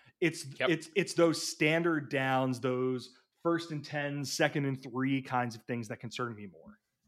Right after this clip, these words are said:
Speaker 2: I think he's a, a bona fide two deep member. I think
Speaker 1: Yes.
Speaker 2: he may even start a game or two, but I think he's for sure a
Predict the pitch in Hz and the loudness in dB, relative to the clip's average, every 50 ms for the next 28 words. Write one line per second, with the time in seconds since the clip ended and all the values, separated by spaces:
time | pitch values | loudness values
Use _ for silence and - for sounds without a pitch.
0 | _ _ _ _ _ _ _ _ _ _ _ _ _ _ _ _ _ _ _ _ | _ _ _ _ _ _ _ _ _ _ _ _ _ _ _ _ _ _ _ _
1 | _ _ - 135 147 143 165 156 - - - 131 127 123 110 117 - 120 117 113 | _ _ 0 0 2 2 0 -2 -4 -4 -4 -4 -4 -4 -4 -6 -4 -4 -4 -4
2 | 113 110 - 117 113 110 104 - _ - 143 147 151 143 143 - 131 120 117 113 | -4 -6 -6 -6 -6 -8 -10 -4 _ 2 4 4 4 2 4 4 4 6 4 4
3 | 110 110 107 - _ _ _ _ _ _ _ _ - - 147 123 107 117 120 - | 0 -4 -8 -10 _ _ _ _ _ _ _ _ -2 0 0 2 2 0 0 0
4 | 98 90 87 - - - - - - 127 110 104 98 - 104 - - 143 139 123 | -2 -4 -4 -6 -10 -16 -18 -10 -6 -6 -4 -4 -4 -4 -6 -4 -2 -2 0 2
5 | 127 127 135 131 120 123 123 113 - - 127 131 131 123 123 127 123 120 123 120 | 4 4 4 4 4 2 0 0 2 2 2 2 2 2 2 2 4 2 2 0
6 | - - 123 123 120 117 113 110 107 117 110 - 113 107 - 107 101 - 113 107 | 0 -2 -2 0 0 0 0 0 0 -2 -6 -8 -10 -8 -6 -6 -4 -2 -2 0
7 | 104 101 104 - 117 113 92 107 | 0 0 0 0 0 -2 -2 -4